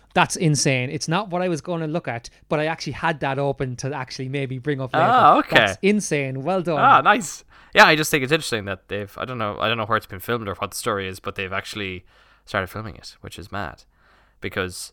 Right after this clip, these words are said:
Speaker 2: th-, this is a sort of a film adaptation of a game that's been in development hell for a decade now at this point, if not more.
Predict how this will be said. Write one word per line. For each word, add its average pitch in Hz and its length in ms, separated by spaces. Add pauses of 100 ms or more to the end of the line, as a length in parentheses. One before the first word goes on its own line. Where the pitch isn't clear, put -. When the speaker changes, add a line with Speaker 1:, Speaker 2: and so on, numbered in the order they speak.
(460)
Speaker 2:
th-, - 240
this 127 220 (200)
is 110 160
a 107 100 (180)
sort 113 180
of 101 140
a 92 160 (720)
film 117 320
adaptation 101 400
of 90 80
a 87 40
game 98 380
that's - 200
been 95 120
in 87 160
development 85 380
hell 92 260
for - 300 (260)
a 90 80
decade 98 460
now 65 140
at - 80
this 90 140
point, - 300
if - 140
not 73 160
more. 85 340